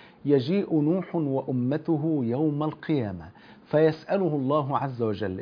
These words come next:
'يا نوح، هل بلغت رسالتك؟'" يعني أنا بعتك كرسول، وهو رسول من أولي العزم الخمسة سيدنا نوح عليه السلام. فيقول له: "يا نوح، هل بلغت رسالتك؟"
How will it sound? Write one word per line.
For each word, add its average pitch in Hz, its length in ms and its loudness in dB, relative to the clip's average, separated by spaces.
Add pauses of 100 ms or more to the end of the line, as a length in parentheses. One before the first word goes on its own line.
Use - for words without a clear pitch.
'يا 170 160 4
نوح، 123 360 -4 (280)
هل 202 280 0
بلغت 135 680 -2
رسالتك؟'" 127 680 -4
يعني 113 220 -6
أنا 143 140 -2
بعتك 175 500 0
كرسول، 202 520 -2 (360)
وهو 147 280 4
رسول 170 440 0
من 143 180 0 (120)
أولي 190 180 2
العزم 165 480 0
الخمسة 165 520 -2
سيدنا 135 320 -2
نوح 156 220 -2
عليه 151 140 2
السلام. 139 440 0 (540)
فيقول 160 440 2
له: 143 200 2
"يا 139 120 4
نوح، 120 300 -4
هل 202 100 2
بلغت 151 460 0
رسالتك؟" 143 560 -2